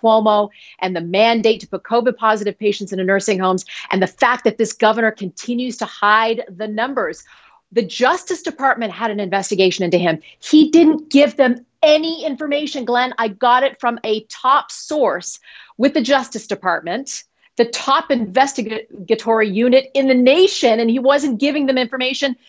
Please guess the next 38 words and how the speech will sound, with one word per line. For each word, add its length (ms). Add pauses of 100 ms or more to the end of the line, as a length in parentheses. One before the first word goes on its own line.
(160)
So 160
she 320
took 220
it 80
upon 420
herself 600 (420)
to 160
investigate 560
him 260
and 140
came 260
up 140
with 120
the 80
fact 340
that 120
the 80
numbers 600
have 180
been 140
skewed. 480
He's 260
been 200
basically 520
covering 540
them 220
up 360 (400)
for 120
many 220
months 360
now, 400
and 360
they're 200
at 120
least 540
fifty 300
percent 400
higher 480